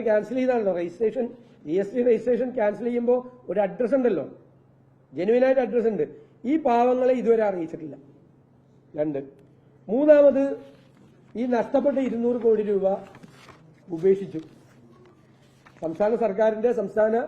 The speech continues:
ഖജനാവിലേക്ക് വരേണ്ട ഇരുന്നൂറ് കോടി രൂപ അത് ഒഴിവാക്കി. നമ്മൾ ഇപ്പോൾ അറിഞ്ഞിരിക്കുന്നത്,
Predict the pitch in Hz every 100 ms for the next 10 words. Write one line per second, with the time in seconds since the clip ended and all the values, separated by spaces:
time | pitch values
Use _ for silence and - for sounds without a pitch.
0 | - - - - 180 208 233 233 240 240
1 | 226 214 208 233 202 220 240 233 233 220
2 | 233 247 - - - _ _ _ _ _
3 | - 214 233 254 247 - 156 - _ _
4 | _ _ _ _ _ _ _ _ _ _
5 | _ _ _ _ - 190 233 302 311 339
6 | - 214 - 277 240 233 247 233 247 247